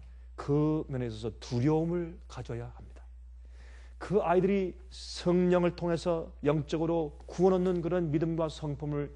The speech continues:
준비하지 못할 때, 그들이 배우고 올라가고 얻은 모든 것들이 그들에게 저주가 될 것입니다. 얼마나 두려운 일입니까?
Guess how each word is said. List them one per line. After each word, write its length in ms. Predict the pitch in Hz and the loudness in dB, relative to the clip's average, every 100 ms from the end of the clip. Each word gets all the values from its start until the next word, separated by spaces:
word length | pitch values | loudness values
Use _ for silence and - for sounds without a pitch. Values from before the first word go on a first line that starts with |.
| - - - - - - | -14 -18 -18 -18 -18 -14
준비하지 520 | - 156 156 135 127 | -2 2 4 6 4
못할 260 | 127 117 113 | 2 -2 -4
때, 240 | - 117 - - - - - | -6 -8 -10 -16 -18 -18 -14
그들이 540 | - 170 214 214 208 208 | -2 2 4 4 2 2
배우고 720 | 165 180 180 180 180 165 - - - - | 6 6 6 4 2 -2 -8 -16 -16 6
올라가고 760 | 202 202 190 180 175 165 175 - | 8 8 6 4 4 2 -2 2
얻은 400 | 165 165 175 170 | 4 4 0 -2
모든 360 | 196 285 311 | -2 2 2
것들이 280 | 320 254 247 | 0 -2 -2
그들에게 380 | - 208 226 220 | -2 0 0 -2
저주가 520 | - 233 277 330 302 | -2 -2 0 2 2
될 120 | 269 | 2
것입니다. 380 | 226 - 220 233 - - - - - | 0 -6 -8 -10 -14 -18 -18 -18 -4
얼마나 320 | 202 247 262 254 | -2 0 0 -2
두려운 360 | - 226 247 | 0 0 0
일입니까? 400 | 226 196 185 160 | 0 -4 -4 -8